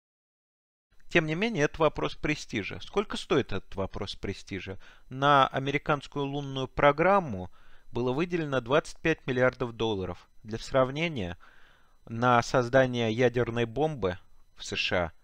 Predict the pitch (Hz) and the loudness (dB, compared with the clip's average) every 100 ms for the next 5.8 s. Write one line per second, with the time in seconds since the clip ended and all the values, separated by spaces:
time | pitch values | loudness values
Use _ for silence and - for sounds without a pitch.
0 | - - 117 - 127 127 - - 117 127 | -20 -10 -6 -4 0 0 -2 -12 -6 -2
1 | 123 - - 98 90 87 85 82 82 90 | -2 -2 -8 -6 -4 -4 -6 -10 -10 -10
2 | 85 - 90 - - - 117 - 131 120 | -10 -10 -14 -16 -20 -4 -2 0 4 4
3 | 107 - - - - 120 110 - 123 143 | 4 0 -20 -20 -8 -2 -2 -4 -6 -2
4 | 196 123 - 107 98 - 98 98 95 - | -2 -2 -4 -6 -6 -8 -10 -8 -8 -8
5 | 113 107 160 196 - - 90 80 | -12 -8 4 4 4 -6 -6 -6